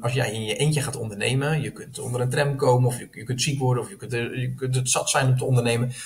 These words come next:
zal de bank jou niet heel snel, eh, een miljoen lenen. Een V O F, daar is het al iets minder beperkt om geld te lenen, want dan heeft de bank, "Hey, eh, we kunnen eventueel bij meerdere,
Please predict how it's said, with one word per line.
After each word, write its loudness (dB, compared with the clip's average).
zal 4
de 4
bank 2
jou 2
niet 6
heel 6
snel, 2
eh, -14
een 2
miljoen 10
lenen. 0
Een 2
V 8
O 8
F, 2
daar 0
is -2
het -8
al 0
iets 0
minder 2
beperkt -4
om -4
geld 2
te -2
lenen, 2
want 2
dan 4
heeft 4
de 2
bank, 2
"Hey, 0
eh, -4
we -6
kunnen -2
eventueel 2
bij 6
meerdere, 4